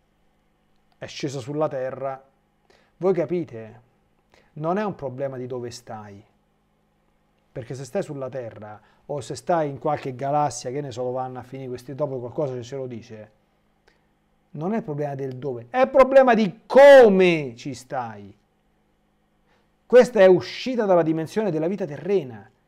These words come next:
è entrata nella gloria celeste, quindi dovunque si muove. Ma voi sapete che un sacco di santi, questo, di angeli, partecipano alle nostre liturgie, partecipano a,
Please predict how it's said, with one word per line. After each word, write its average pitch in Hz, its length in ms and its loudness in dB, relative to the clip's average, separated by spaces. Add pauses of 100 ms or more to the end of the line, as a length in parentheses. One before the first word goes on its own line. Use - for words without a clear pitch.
(140)
è 190 100 0
entrata 214 440 2
nella 190 160 2
gloria 208 200 2
celeste, 185 380 -2
quindi 190 220 -6
dovunque 220 540 0
si 165 100 -6
muove. 120 640 -6 (840)
Ma 175 140 -8
voi 247 140 6
sapete 190 280 4
che 143 60 -4
un 139 100 -8
sacco 156 320 -4
di 135 120 -10
santi, 120 580 -8 (400)
questo, - 380 -12 (500)
di 156 220 -2
angeli, 127 720 -6 (680)
partecipano 151 800 -6
alle 143 160 -14
nostre 147 280 -12
liturgie, 127 500 -12
partecipano 135 680 -12
a, 127 260 -12